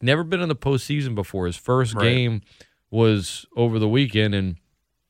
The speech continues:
Speaker 1: you know, he, he played eight minutes, and I think he had an assist and a foul, or
Speaker 2: Yeah.
Speaker 1: maybe, uh, just a foul. He was oh for three. Um, look, I, I'm, I,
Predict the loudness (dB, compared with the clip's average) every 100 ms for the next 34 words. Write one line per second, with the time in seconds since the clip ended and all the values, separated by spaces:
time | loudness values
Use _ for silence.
0 | _ _ 0 2 2 2 -2 -4 -8 -4
1 | 2 4 4 2 -2 -2 -4 -6 -6 -6
2 | -8 -12 -10 -8 -2 0 0 -4 -6 -6
3 | -6 -6 -8 -4 0 2 2 -4 _ -6
4 | -2 0 2 0 0 -4 -6 -10 -10 -2
5 | 0 2 0 -4 -4 -4 -4 -2 -2 -2
6 | -6 -16 _ _ _ _ -8 0 2 4
7 | 2 0 0 0 0 -2 -4 -8 -16 _
8 | _ -2 0 2 2 4 0 2 0